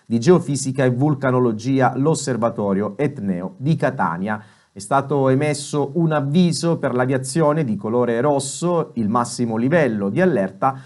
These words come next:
ma non ha impattato sull'operatività dell'aeroporto internazionale di Catania.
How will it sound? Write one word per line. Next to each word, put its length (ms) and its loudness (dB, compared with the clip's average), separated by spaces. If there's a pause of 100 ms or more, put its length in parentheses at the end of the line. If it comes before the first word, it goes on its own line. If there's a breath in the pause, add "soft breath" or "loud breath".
(140 loud breath)
ma 160 2
non 160 4
ha 200 2
impattato 840 2
sull'operatività 1040 0
dell'aeroporto 1080 0
internazionale 920 -2
di 100 -2
Catania. 600 -4